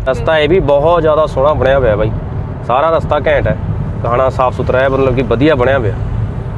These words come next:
ਆਵਾਜਾਈ ਵਾਸਤੇ, ਕੋਈ ਟੁੱਟਿਆ ਨਹੀਂ ਹੈ, ਕੋਈ, ਕੋਈ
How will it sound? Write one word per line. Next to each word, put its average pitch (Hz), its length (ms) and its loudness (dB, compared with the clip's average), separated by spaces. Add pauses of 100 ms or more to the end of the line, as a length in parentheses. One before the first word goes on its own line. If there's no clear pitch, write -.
(460)
ਆਵਾਜਾਈ 113 380 2
ਵਾਸਤੇ, 110 440 0 (580)
ਕੋਈ 120 460 2
ਟੁੱਟਿਆ 135 320 0
ਨਹੀਂ 139 100 2
ਹੈ, 139 120 2
ਕੋਈ, 139 300 2 (460)
ਕੋਈ 143 160 2